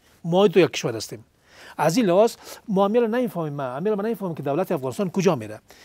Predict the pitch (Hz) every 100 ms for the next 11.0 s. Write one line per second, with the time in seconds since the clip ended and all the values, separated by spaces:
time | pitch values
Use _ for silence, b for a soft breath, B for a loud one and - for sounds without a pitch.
0 | B 214 - 151 170 - 147 208 214 160
1 | 143 131 123 139 127 120 117 110 113 117
2 | 117 117 - 139 165 175 180 185 b b
3 | b 170 165 151 151 156 - 127 113 104
4 | _ B B B - 226 185 135 214 226
5 | 185 143 143 135 135 131 127 131 143 139
6 | 165 165 180 180 190 147 156 143 139 147
7 | 135 107 170 233 226 214 190 156 208 208
8 | B B B - 170 143 151 220 196 147
9 | 147 - 208 180 139 135 135 190 143 127
10 | 143 208 165 165 160 175 165 151 135 170